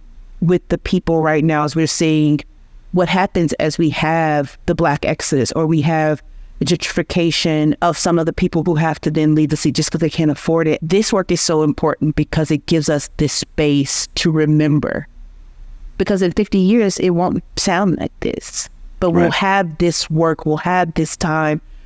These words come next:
Speaker 1: Work from linguists like me and other linguists around the world and anthropologists and sociologists who really have an interest in looking at language and looking at stories.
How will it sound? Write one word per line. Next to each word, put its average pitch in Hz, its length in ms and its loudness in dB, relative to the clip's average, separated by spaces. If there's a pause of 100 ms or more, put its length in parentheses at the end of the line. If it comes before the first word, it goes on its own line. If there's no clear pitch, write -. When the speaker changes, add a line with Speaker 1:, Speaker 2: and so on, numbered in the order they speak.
(200)
Speaker 1:
Work 185 440 0
from 185 280 2
linguists 175 480 0
like 156 240 0
me 170 760 2
and 151 460 0
other 170 260 2
linguists 160 460 0
around 156 320 0
the 151 80 0
world 147 540 0
and 143 340 0
anthropologists 151 1040 0
and 143 180 0
sociologists 147 880 0 (240)
who 180 140 4
really 170 240 2
have 156 220 2
an 151 180 2
interest 156 340 -2
in 151 160 2
looking 151 300 2
at 123 140 0
language 147 400 0
and 147 100 2
looking 147 260 2
at 120 120 -2
stories. 147 680 0